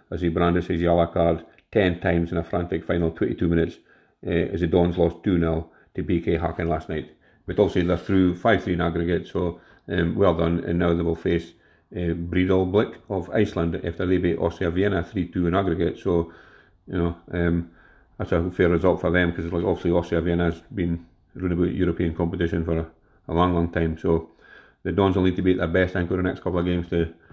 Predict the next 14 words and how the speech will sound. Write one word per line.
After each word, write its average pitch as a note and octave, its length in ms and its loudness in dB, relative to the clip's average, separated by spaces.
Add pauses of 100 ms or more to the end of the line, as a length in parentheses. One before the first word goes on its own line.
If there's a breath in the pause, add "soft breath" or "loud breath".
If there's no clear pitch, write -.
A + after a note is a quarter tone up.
(220 loud breath)
to F2+ 80 -4
get - 180 2
through. G#2 180 2
But F#2+ 260 -2
anyway, G#2+ 320 4 (320)
job G2+ 260 2
done F#2 160 2
the F2+ 80 0
first F2 280 -4
thing, F2+ 220 -2
so E2+ 380 -2
well G2 180 2
done, F2+ 120 4
Aberdeen. F2 380 0